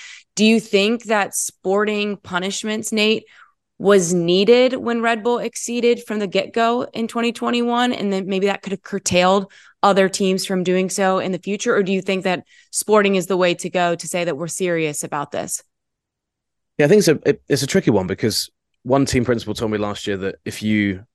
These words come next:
Speaker 2: if you, if they'd retrospectively punished Red Bull with points, Red Bull finished so far ahead, really wouldn't have mattered.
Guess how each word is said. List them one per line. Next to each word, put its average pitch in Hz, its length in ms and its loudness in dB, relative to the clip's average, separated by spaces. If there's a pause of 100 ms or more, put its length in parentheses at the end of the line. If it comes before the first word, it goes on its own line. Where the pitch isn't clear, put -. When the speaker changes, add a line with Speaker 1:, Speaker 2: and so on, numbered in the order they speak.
(140)
Speaker 2:
if - 140 -6
you, 196 240 -2
if 120 140 -4
they'd 107 140 0
retrospectively 104 760 0
punished 92 320 -6
Red 87 160 0
Bull 87 320 -6
with - 160 -8
points, - 560 -6
Red 101 140 2
Bull 95 80 -2
finished 90 260 -2
so 104 140 4
far 92 280 2
ahead, 85 300 -4 (580)
really 117 220 2
wouldn't 101 200 2
have 92 60 -2
mattered. 90 320 -6